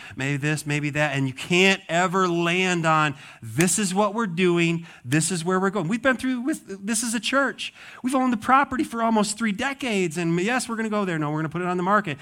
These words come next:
Okay, we'll buy more property there. I mean, we have been back and forth, but now we are seeing God give to us a clear understanding of where we're going, what we're doing, and why,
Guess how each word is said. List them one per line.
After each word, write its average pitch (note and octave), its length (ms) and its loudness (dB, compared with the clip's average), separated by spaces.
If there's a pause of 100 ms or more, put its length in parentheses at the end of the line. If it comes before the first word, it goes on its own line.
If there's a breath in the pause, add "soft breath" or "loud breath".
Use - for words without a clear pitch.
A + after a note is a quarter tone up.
(200 loud breath)
Okay, A#3+ 240 2
we'll A3+ 120 0
buy A#3 180 4
more C4+ 160 2
property G#3+ 480 2
there. E3+ 220 -2 (280 loud breath)
I G#3 120 6
mean, A3+ 160 0
we B3+ 140 0
have B3+ 180 0
been G3+ 160 0
back A3+ 340 0
and A3+ 140 -6
forth, A#3+ 420 -2
but F3+ 180 -6
now F3 380 -2
we F#3+ 180 0
are E3+ 140 2
seeing F#3 400 -2
God D#3+ 320 0
give G#3+ 280 -4
to F3 200 -6
us D3 300 -6 (340 loud breath)
a G3 180 2
clear A#3 600 0
understanding G3+ 840 0
of D3 280 0 (180 loud breath)
where F#3+ 380 2
we're A#3+ 160 0
going, E3 600 -2 (300 soft breath)
what F#3+ 340 2
we're G#3+ 120 0
doing, D3+ 600 -2 (200 soft breath)
and D3 240 -2
why, C#3 480 2